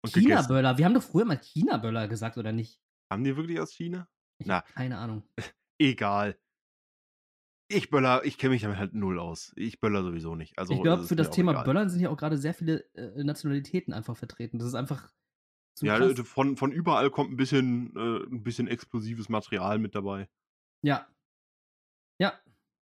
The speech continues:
Speaker 2: Und genauso wie von überall etwas herkommt, kommen auch die Filme von überall her. Aber dazu kommen wir gleich erst, denn jetzt möchten wir euch ein bisschen erzählen, was wir so vorhaben im Jahr zweitausendzweiundzwanzig.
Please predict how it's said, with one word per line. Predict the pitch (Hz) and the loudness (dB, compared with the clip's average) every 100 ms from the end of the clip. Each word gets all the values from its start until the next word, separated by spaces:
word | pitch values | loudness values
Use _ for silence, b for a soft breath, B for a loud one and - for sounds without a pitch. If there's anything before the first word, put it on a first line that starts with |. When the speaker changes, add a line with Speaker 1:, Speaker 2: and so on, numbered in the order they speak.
| _ _ - | _ _ 0
Speaker 2:
Und | 165 170 | 2 2
genauso | 170 160 165 156 | 2 4 4 2
wie | 156 160 | 2 0
von | 160 - | -2 -2
überall | 165 147 170 | -2 -2 -2
etwas | 165 - 175 | -4 -6 -4
herkommt, | 190 185 190 180 | -4 -2 -2 -2
kommen | 196 185 | -4 -4
auch | 190 | -4
die | 202 | -2
Filme | 233 254 | 2 2
von | 220 226 | 0 -4
überall | 214 208 | -4 -2
her. | 208 202 202 b b - | -2 -2 -6 b b -8
Aber | 170 170 | -4 -2
dazu | 156 165 | -4 -4
kommen | 165 160 | -2 -2
wir | |
gleich | 147 151 160 | -2 -4 -4
erst, | 147 147 - _ _ - | -2 -4 -4 _ _ -4
denn | 139 | 0
jetzt | 135 135 - _ _ | 0 -2 -12 _ _
möchten | 131 135 - 131 | -2 0 -2 -4
wir | |
euch | 127 127 | -4 -4
ein | 123 | -4
bisschen | 127 - 120 117 - _ _ | -6 -4 -4 -4 -10 _ _
erzählen, | 151 143 - - 175 185 185 185 196 _ _ _ _ _ 120 | -10 -8 -10 -4 0 2 2 0 -2 _ _ _ _ _ -8
was | 123 - 123 | -8 -8 -4
wir | 120 117 117 - | -2 -2 -4 -8
so | - 123 135 - | -10 -8 -8 -8
vorhaben | - 156 160 127 117 113 113 | -4 -2 -2 -2 -2 -4 -6
im | 117 120 | -8 -8
Jahr | 120 | -8
zweitausendzweiundzwanzig. | 131 135 127 123 131 123 135 139 - 113 123 - 92 | -8 -10 -8 -8 -8 -6 -6 -6 -8 -6 -6 -10 -18